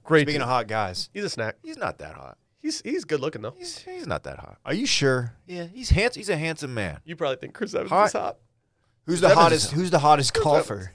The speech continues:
Speaker 3: Evans.
Speaker 4: It's,
Speaker 1: Adam
Speaker 4: uh,
Speaker 1: Scott
Speaker 4: Adam
Speaker 1: by a
Speaker 4: Scott,
Speaker 1: mile.
Speaker 4: probably.
Speaker 3: Yeah, but he's got a tiny head.
Speaker 4: Oh, he's got a
Speaker 2: He
Speaker 4: pinhead,
Speaker 2: does,
Speaker 4: dude.
Speaker 2: dude.
Speaker 1: Really?
Speaker 2: Pinhead.
Speaker 4: Oh, yeah.
Speaker 1: In
Speaker 3: He's hot,
Speaker 1: person?
Speaker 3: though. He's hot, though.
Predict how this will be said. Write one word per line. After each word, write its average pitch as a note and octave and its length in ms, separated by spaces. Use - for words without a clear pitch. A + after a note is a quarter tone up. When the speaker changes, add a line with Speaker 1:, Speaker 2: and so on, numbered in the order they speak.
Speaker 3:
Evans. D3+ 180
Speaker 4:
It's, - 160
Speaker 1:
Adam C3+ 240
Speaker 4:
uh, - 40
Speaker 1:
Scott C3+ 340
Speaker 4:
Adam C#3+ 180
Speaker 1:
by C3+ 120
a B2+ 60
Speaker 4:
Scott, B2+ 260
Speaker 1:
mile. B2 60
Speaker 4:
probably. C3+ 440
Speaker 3:
Yeah, D#3 140
but D#3+ 80
he's F#3 100
got A#3+ 120
a - 40
tiny E3 240
head. A2 220
Speaker 4:
Oh, C3 80
he's B2 80
got - 160
a - 20
Speaker 2:
He - 60
Speaker 4:
pinhead, - 280
Speaker 2:
does, C3 320
Speaker 4:
dude. A2 260
Speaker 2:
dude. - 100
Speaker 1:
Really? G3 160
Speaker 2:
Pinhead. G#3 180
Speaker 4:
Oh, G2 160
yeah. D#2+ 100
Speaker 1:
In D#3 100
Speaker 3:
He's D3 100
hot, D3 160
Speaker 1:
person? F3 120
Speaker 3:
though. D3 120
He's F3+ 180
hot, E3 240
though. - 180